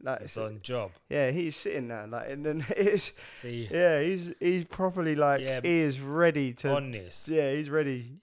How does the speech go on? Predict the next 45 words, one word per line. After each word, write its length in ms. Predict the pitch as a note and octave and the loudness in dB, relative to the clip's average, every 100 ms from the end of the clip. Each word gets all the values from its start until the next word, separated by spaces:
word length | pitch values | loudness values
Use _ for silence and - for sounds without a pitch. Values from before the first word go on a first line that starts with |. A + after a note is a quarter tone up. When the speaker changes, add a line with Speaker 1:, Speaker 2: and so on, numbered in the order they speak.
| G2 | -16
Speaker 2:
Yeah, 100 | G2+ | -10
Mabel 340 | B2 C3+ B2+ | -8 -8 -10
started 320 | - A#2 A2+ | -10 -8 -8
doing 220 | A2+ A2+ | -10 -10
the 80 | G#2+ | -10
one 240 | G#2+ A2 A2+ | -12 -12 -12
where 240 | G#2+ G#2 _ _ _ _ _ | -14 -14 _ _ _ _ _
she's, 240 | - A2 A#2 | -18 -16 -10
when 220 | C3 D3 | -6 -6
she's 240 | C#3+ C3 | -6 -6
laying 300 | C#3 C#3+ C3+ | -2 -2 -2
in 120 | B2+ B2 | -8 -8
her 120 | A#2 | -8
co-, 200 | - C3+ C3 | -6 -8 -6
maxi 320 | C3+ - B2+ | -12 -12 -12
cozy 340 | C#3 C3 A2+ A2 | -6 -6 -6 -12
chair, 300 | C#3 C#3 A#2 | -8 -8 -8
yeah, 280 | F#2+ F2+ G#2 | -12 -16 -6
Speaker 1:
Yeah. 240 | B2+ A#2 G2+ _ _ | -4 -4 -6 _ _
Speaker 2:
you 60 | _ | _
can 80 | - | -16
see 300 | - D3 C3 | -14 -12 -14
her 180 | G#2 A2 _ | -16 -20 _
tense 360 | - D3+ C#3+ - | -18 -16 -16 -18
it 140 | G#2 _ _ _ _ _ _ _ _ | -20 _ _ _ _ _ _ _ _
to 80 | A#2+ | -14
lift 240 | C3+ - - | -10 -8 -8
it, 100 | - | -2
Speaker 1:
Yeah, 60 | |
Speaker 2:
like, 40 | C3 | 2
Speaker 1:
yeah, 60 | |
Speaker 2:
it 260 | C3 B2 A2 | 4 2 2
Speaker 1:
yeah. 60 | - | -2
Speaker 2:
into 240 | - C#3+ | -4 -10
a 40 | |
crunch. 600 | A#2+ - F3 A2+ - - - | -8 -6 -4 -6 -10 -12 -4
Speaker 1:
Yeah, 80 | C3 | 0
Speaker 2:
So 180 | C#3 C#3 C3+ | 2 4 2
Speaker 1:
yeah, 60 | |
Speaker 2:
she's 100 | C#3 | 0
tr-, 140 | - - - | -8 -10 -6
wants 240 | E3+ E3 | -6 -6
to 100 | - | -6
sit 180 | - E3+ | -6 -4
up. 320 | C#3+ C3+ - | -2 -4 -6